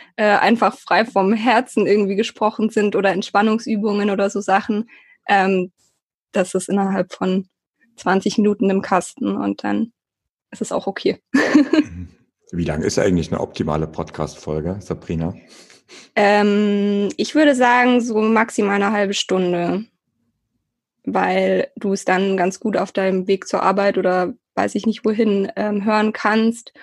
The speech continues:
Speaker 2: Mhm.
Speaker 1: Und viel länger sind die meisten, glaub ich, nicht unterwegs und es wird dann auch lang. Also Interviews,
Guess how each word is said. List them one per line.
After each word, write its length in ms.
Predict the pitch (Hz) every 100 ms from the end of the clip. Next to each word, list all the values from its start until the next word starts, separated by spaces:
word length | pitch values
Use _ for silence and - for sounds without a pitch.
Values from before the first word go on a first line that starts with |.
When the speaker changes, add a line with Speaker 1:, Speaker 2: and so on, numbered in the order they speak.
| -
Speaker 2:
Mhm. 260 | 190 214 226
Speaker 1:
Und 640 | 175 214 214 208 - - - _ _ _ _ _
viel 500 | - - - 208 208
länger 420 | 202 196 226 220 208
sind 140 | 208
die 60 | 208
meisten, 300 | 202 208 208
glaub 160 | 208
ich, 100 | 202 214
nicht 140 | 202
unterwegs 680 | 202 208 196 226 240 - -
und 200 | 208 202
es 160 | -
wird 120 | 214
dann 120 | 208 196
auch 140 | 190
lang. 280 | 180 185 190
Also 180 | 190 214
Interviews, 720 | 262 262 233 226 233 -